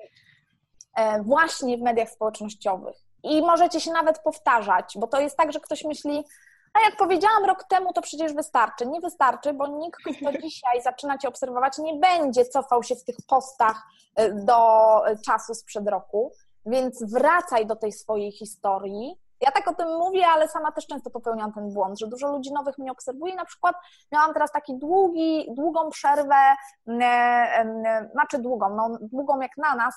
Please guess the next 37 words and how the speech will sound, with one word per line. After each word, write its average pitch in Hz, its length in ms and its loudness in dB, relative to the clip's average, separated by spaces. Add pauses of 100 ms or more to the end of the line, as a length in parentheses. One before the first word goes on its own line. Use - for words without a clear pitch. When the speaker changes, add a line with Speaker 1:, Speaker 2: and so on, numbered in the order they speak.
(100)
Speaker 1:
chyba 226 200 -2 (100)
od 240 140 -6
marca 277 540 0 (120)
do, 226 500 4
do 226 200 -6
teraz, 277 320 0 (220)
e, 233 340 -4
nie 269 520 -6
mówiłam 254 380 -2
nic 254 140 -12
o - 20 -18
szkoleniach 254 400 -6
stacjonarnych. 190 600 -8
I - 40 -20
teraz 277 200 -6
ostatnio, 262 320 -10 (140)
a 240 40 6
robię 285 260 2
je 277 120 2
od - 220 -4
trzech 339 380 0
lat 247 340 4 (560)
w 214 200 -16
Speaker 2:
Tak. 302 100 6
Speaker 1:
kilkunastu 269 560 -2
miastach 302 460 -4
Polski 254 260 2
i - 20 -20
tak 285 120 -2
dalej. 247 240 4
I - 20 -18
teraz 320 220 -6
ostatnio 339 400 -4
gdzieś 285 200 -8
coś 294 160 -12
wspomnieliśmy 277 600 -8
i 330 100 -4